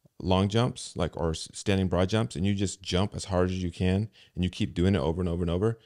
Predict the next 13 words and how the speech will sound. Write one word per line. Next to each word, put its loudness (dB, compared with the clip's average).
man, 2
you 0
will 4
get 2
closer 0
to -2
nausea 0
and -2
throw 2
up -4
stage 0
faster -2
than -2